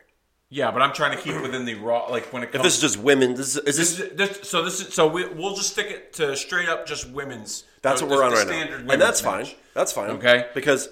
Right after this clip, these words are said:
Speaker 2: I think there's a way to go around this, go about this that actually,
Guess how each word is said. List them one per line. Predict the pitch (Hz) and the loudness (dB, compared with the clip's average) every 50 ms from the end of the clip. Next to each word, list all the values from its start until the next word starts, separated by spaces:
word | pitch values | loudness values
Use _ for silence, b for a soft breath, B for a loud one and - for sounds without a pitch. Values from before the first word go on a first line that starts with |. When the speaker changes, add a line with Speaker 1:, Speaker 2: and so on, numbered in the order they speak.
| B B B B B _ _ _ _ _ - | B B B B B _ _ _ _ _ 4
Speaker 2:
I | 147 170 | 4 4
think | 165 160 135 127 - - - - b b b b b b b - | 6 4 2 2 0 -6 -16 -20 b b b b b b b -8
there's | 127 117 113 | -8 -6 -4
a | 117 | -4
way | 113 110 120 123 117 | -4 0 0 0 0
to | 117 107 | 0 -2
go | 104 113 107 107 104 | -2 -2 -2 0 0
around | 107 104 104 101 101 | 0 0 0 -2 -4
this, | 104 98 95 - - - _ _ _ _ _ _ _ - | -6 -6 -8 -8 -10 -12 _ _ _ _ _ _ _ -6
go | 131 113 110 | -4 -2 -2
about | 107 113 107 104 104 | 0 -2 -2 -2 -4
this | - 101 90 - - | -6 -8 -8 -6 -6
that | 110 98 78 - - | -6 -6 -6 -6 -6
actually, | 101 107 107 - - - 117 104 101 101 101 98 98 98 | -4 -4 -4 -4 -6 -10 -10 -10 -8 -8 -10 -10 -12 -14